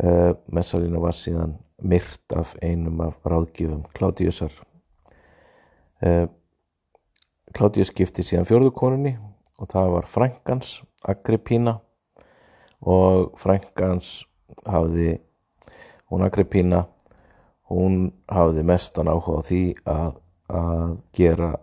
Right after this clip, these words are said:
son sinn Nero að keisara. Eh,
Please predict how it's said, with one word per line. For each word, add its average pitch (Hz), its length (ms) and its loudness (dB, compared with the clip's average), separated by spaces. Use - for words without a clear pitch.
son 117 340 0
sinn 110 320 -2
Nero 98 680 0
að 87 240 -4
keisara. - 380 -6
Eh, 87 280 4